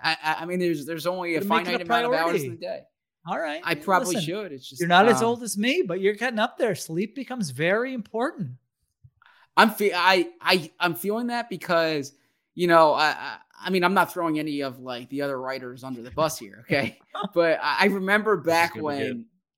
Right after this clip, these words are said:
Speaker 1: when, <laughs> no, when I, like, started
Speaker 2: Please
Speaker 1: on the
Speaker 2: do.
Speaker 1: beat.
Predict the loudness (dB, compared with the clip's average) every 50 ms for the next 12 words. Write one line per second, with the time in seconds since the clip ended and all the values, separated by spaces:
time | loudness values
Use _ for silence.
0 | _ -6 -2 2 2 2 2 0 -8 -18 -20 -12 -4 4 8 8 8 10 8 6
1 | 6 6 4 4 2 2 0 4 6 6 8 8 6 6 6 6 8 8 6 6
2 | 2 0 -2 -4 -6